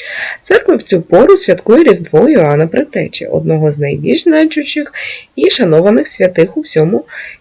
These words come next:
єдиному християнському пантеоні. За переказами, він хрестив самого Христа.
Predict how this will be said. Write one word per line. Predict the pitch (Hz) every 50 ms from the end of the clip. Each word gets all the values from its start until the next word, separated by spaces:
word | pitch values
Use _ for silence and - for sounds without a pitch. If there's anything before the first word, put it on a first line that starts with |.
| _ -
єдиному | 185 165 147 147 143 151 180 220 254
християнському | - 294 262 - - 175 160 143 135 139 - - 170 170 185
пантеоні. | 185 - 254 294 302 - 349 254 156 151 - - - _ _ _ _ - - - - - _ -
За | 180 180
переказами, | 180 175 156 147 135 - - 196 233 311 359 392 381 277
він | 285 349 466
хрестив | - - 220 190 - - 180 233 262
самого | - 302 214 156 147 151 160 165
Христа. | - - - - - - -